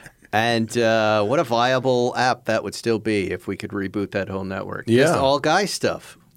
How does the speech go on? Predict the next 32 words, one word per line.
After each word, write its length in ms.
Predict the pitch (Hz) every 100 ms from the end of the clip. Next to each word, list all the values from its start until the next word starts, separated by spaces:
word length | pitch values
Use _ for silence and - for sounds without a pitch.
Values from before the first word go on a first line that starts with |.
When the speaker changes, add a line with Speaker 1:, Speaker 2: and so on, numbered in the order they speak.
| -
Speaker 1:
We're 100 | 208
Speaker 2:
Yeah. 80 |
Speaker 1:
still 140 | 254 190
kinda 240 | 185 190
doing 220 | 175 202 202
a 60 |
version 320 | 180 220 214
of 80 | 131
it 80 | 110
right 160 | 120 151
now, 160 | 190 151
you 180 | 101
and 80 | 98
I, 120 | 90
with 100 | 92 98
our 40 |
Speaker 2:
Yeah. 80 | 202
Speaker 1:
podcast. 480 | 151 123 - 98 -
Speaker 2:
And 120 | 175
their 120 | 269
web, 320 | 339 165 208 196
their, 180 | 170 170
like, 240 | 175 165 -
written, 480 | 127 214 254 202 -
uh, 160 | 131
written, 460 | 127 120 233 233 147
uh, 140 | 120
content 520 | 101 - 110 104 117 123
is 100 | 110
still 240 | - 131
quite 260 | 123 131 127
good. 320 | 202 202 -